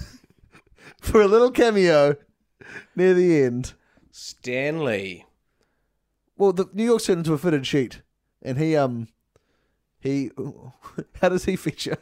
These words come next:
Speaker 2: Well, clearly, he wanders in, uh, as a mattress salesman, and he says, "Oh," he looks, sort of takes a look at, uh, uh, New York behind. He's got some, wearing some big glasses, and he just sort of says,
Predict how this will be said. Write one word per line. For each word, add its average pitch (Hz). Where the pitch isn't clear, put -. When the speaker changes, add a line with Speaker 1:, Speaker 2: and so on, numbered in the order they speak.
Speaker 2:
Well, 185
clearly, 117
he 147
wanders 123
in, 104
uh, 101
as 110
a 101
mattress 120
salesman, 76
and 104
he 101
says, 95
"Oh," 160
he 113
looks, 127
sort 131
of 123
takes 143
a 127
look 123
at, 104
uh, 95
uh, 101
New 120
York 98
behind. 101
He's 104
got 95
some, 101
wearing 104
some 95
big 95
glasses, 101
and 101
he 98
just 95
sort 98
of 92
says, 90